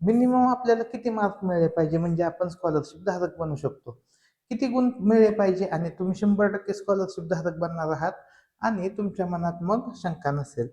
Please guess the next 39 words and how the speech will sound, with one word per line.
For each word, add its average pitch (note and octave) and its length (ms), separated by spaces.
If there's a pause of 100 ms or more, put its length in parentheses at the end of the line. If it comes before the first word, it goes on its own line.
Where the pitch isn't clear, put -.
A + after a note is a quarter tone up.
(340)
तर F#3+ 100
काय A#3 280
असेल G3+ 300
तो G3+ 80
क्रायटेरिया E3 560
बघा, D3 300 (500)
की G3+ 60
परीक्षा A#3+ 520
पॅटर्न F#3 440
त्यांनी F#3 360
दिलेला F#3+ 360
आहे E3 180
बघा, D#3 240
परीक्षेचं F3 520
स्वरूप F3 380
कसं - 220
असणार C#3+ 340
आहे. C#3+ 100 (640)
पंचवीस A3+ 380
प्रश्न A#3 260
मराठीचे G#3 480
असणार F#3+ 260
आहे, F#3 100
सर्वांना E3+ 420
माहिती. D#3+ 400 (460)
गणिताचे E3+ 480
पन्नास G3 380
प्रश्न C#3+ 300
असणार C3 300
आहेत C3 160
आणि C#3+ 180
वेळ E3 200
किती D#3 220
असणार D#3 280
आहे? F3 100
दीड G3 280
तास C3 200
असणार A#2+ 340
आहे. A#2+ 80